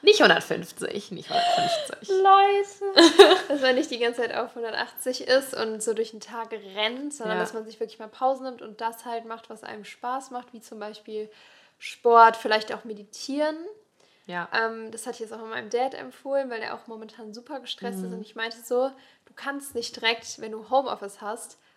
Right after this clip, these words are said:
Speaker 2: aus dem Bett springen, dich fertig machen und dann in den Keller gehen mit
Speaker 1: Ja.
Speaker 2: deiner Kaffeetasse. So, setz dich
Speaker 1: Ja,
Speaker 2: erstmal
Speaker 1: das war
Speaker 2: ins
Speaker 1: entspannt,
Speaker 2: Wohnzimmer,
Speaker 1: ja.
Speaker 2: mach eine zehn Minuten Meditation,
Speaker 1: Ja, und dann
Speaker 2: mach
Speaker 1: geht's
Speaker 2: dich dann
Speaker 1: los.
Speaker 2: fertig und geh dann an den Arbeitstisch.
Speaker 1: Ja.
Speaker 2: Aber so dieses direkt aufstehen und dann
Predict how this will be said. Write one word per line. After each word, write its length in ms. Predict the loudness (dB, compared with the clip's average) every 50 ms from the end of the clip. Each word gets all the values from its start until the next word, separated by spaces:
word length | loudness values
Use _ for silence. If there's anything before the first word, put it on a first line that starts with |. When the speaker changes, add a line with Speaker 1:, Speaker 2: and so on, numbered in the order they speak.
| _
Speaker 2:
aus 180 | -16 -16 -16 -14
dem 120 | -16 -18 -14
Bett 280 | -8 -6 -6 -4 -4
springen, 520 | -6 -8 -8 -10 -12 -14 -12 -12 -12 -12 -14
dich 160 | -16 -18 -14
fertig 320 | -12 -12 -10 -10 -12 -14
machen 260 | -14 -16 -14 -14 -16 -16
und 140 | -14 -12
dann 120 | -12 -12 -12
in 80 | -14 -16
den 80 | -18 -18
Keller 300 | -18 -14 -10 -10 -10 -10
gehen 180 | -10 -12 -16
mit 120 | -16 -14 -12
Speaker 1:
Ja. 80 | -12
Speaker 2:
deiner 140 | -10 -12 -12
Kaffeetasse. 680 | -14 -16 -18 -18 -18 -18 -20 -18 -20 -20 -20 _ -20 -16
So, 220 | -12 -8 -8 -8 -8 -12 -16 -20 -20 -20 -20 -20 _ _ 2
setz 260 | 4 4 4 4 0
dich 140 | -6 -4 -4
Speaker 1:
Ja, 80 | -4
Speaker 2:
erstmal 260 | -4 -2 -2 0 0
Speaker 1:
das 20 | 0
war 60 | 0
Speaker 2:
ins 120 | 0 0 0 2
Speaker 1:
entspannt, 260 | 4 6 6 6 4
Speaker 2:
Wohnzimmer, 420 | 2 0 -2 -2 -2 0 0 0 0
Speaker 1:
ja. 260 | -2 -4 -6 -10 -14 -18 _ _ _ _ _ _ -10
Speaker 2:
mach 220 | -8 -8 -6 -6
eine 140 | -6 -8 -6
zehn 280 | -4 0 0 2 2 2
Minuten 420 | 0 0 -2 -4 -8 -12 -12 -10
Meditation, 880 | -10 -10 -10 -12 -14 -14 -14 -14 -14 -16 -12 -6 -2 0 0 0 -2 -4 -6 -10 -12 -14 _ _ _ _ _ _ _ _ _ _ _ _ _ _ _ _ _ _ _ _
Speaker 1:
Ja, 140 | -14 -12 -10
und 60 | -10
dann 120 | -10 -4 -2
Speaker 2:
mach 160 | -2 -2 0
Speaker 1:
geht's 140 | 0 2 4
Speaker 2:
dich 80 | 6
dann 140 | 8 6 6
Speaker 1:
los. 80 | 4 2 -2
Speaker 2:
fertig 400 | -2 0 0 0 0 -2 -6 -6
und 140 | -8 -6 -6
geh 80 | -4
dann 200 | -2 -2 -2 -2 -2
an 80 | -6
den 60 | -6 -8
Arbeitstisch. 600 | -10 -10 -10 -10 -10 -12 -10 -8 -6 -6 -6 -6
Speaker 1:
Ja. 40 | -6
Speaker 2:
Aber 160 | -6 -6 -6
so 160 | -6 -4 -4 -4
dieses 360 | -4 -6 -10 -14 -16 -16 -12
direkt 320 | -10 -10 -10 -10 -6 -2 -2
aufstehen 420 | -2 -2 -2 -6 -6 -6 -6 -6
und 160 | -8 -10 -10
dann 300 | -10 -12 -10 -12 -14 -18